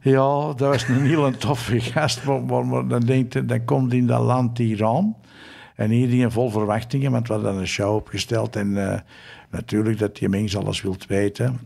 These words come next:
En we hebben dan met de regisseur de, de vertaling gedaan van, "Hier gebeurt dat en dat is dan, dat, dat goed." Ja, en dan gaan we zien voor de muziek, hè.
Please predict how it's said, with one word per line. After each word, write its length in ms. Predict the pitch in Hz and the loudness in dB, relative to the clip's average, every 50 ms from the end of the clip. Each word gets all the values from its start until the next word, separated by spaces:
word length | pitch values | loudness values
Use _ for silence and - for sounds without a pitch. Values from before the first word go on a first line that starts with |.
| - - - | -16 -16 -10
En 120 | - 98 | -8 -4
we 60 | 98 101 | -2 -2
hebben 200 | 101 101 98 101 | -2 -2 -2 -2
dan 180 | 98 98 98 | -2 -2 -2
met 160 | 101 101 - | -2 -4 -4
de 80 | - 98 | -4 -4
regisseur 640 | 95 92 90 85 87 - - 98 101 107 104 101 101 | -4 -4 -4 -4 -6 -4 -2 0 0 0 0 -2 -4
de, 240 | - - - 104 - | -8 -12 -12 -12 -12
de 140 | 101 101 98 | -10 -10 -10
vertaling 500 | 95 95 - - - - 98 101 107 104 | -10 -10 -10 -8 -6 -4 -4 -2 -2 -2
gedaan 300 | 107 101 104 104 107 101 | -2 -2 0 -2 -2 -2
van, 140 | 101 101 104 | -2 -4 -4
"Hier 360 | 104 104 104 101 101 101 95 | -4 -4 -4 -4 -4 -6 -8
gebeurt 400 | - 98 95 98 98 98 92 - | -8 -8 -4 -2 -4 -4 -4 -4
dat 140 | - 98 98 | -6 -4 -2
en 200 | 107 110 107 101 | -2 -2 -2 -2
dat 180 | - 98 98 104 | -4 -4 -6 -6
is 100 | - 90 | -6 -4
dan, 200 | 101 101 104 104 | -2 -2 -2 -2
dat, 140 | 101 104 | -2 -4
dat 140 | 101 101 95 | -4 -4 -6
goed." 320 | 87 92 101 117 120 117 - - - - - - - - - - - - | -4 -2 -2 -2 -2 -4 -8 -16 -18 -20 -20 -18 -18 -16 -16 -16 -12 -4
Ja, 160 | - 107 - - - | -4 -4 -4 -2 -2
en 100 | 113 110 | 0 0
dan 100 | 113 113 | 0 2
gaan 120 | 107 117 | 2 2
we 80 | 113 110 | 2 0
zien 240 | - - 127 127 131 | 0 2 2 2 2
voor 100 | 131 120 | 2 2
de 100 | 113 113 | 0 0
muziek, 360 | 107 104 95 117 139 143 117 | 0 0 0 0 0 0 0
hè. 220 | 123 117 117 123 | 0 0 0 0